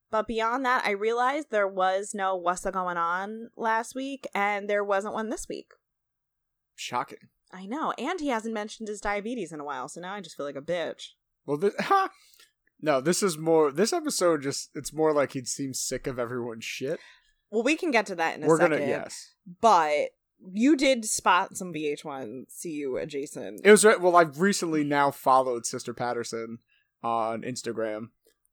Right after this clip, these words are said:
Speaker 2: but she put up something about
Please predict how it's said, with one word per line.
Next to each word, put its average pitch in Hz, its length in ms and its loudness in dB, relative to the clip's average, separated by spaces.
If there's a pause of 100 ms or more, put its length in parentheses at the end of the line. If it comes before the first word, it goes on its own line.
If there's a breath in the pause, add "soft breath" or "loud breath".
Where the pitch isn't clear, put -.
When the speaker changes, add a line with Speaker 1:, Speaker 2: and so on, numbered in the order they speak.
(560)
Speaker 2:
but 147 160 0
she 156 140 -2
put 151 220 4
up 143 100 4
something 135 400 -2
about 123 520 2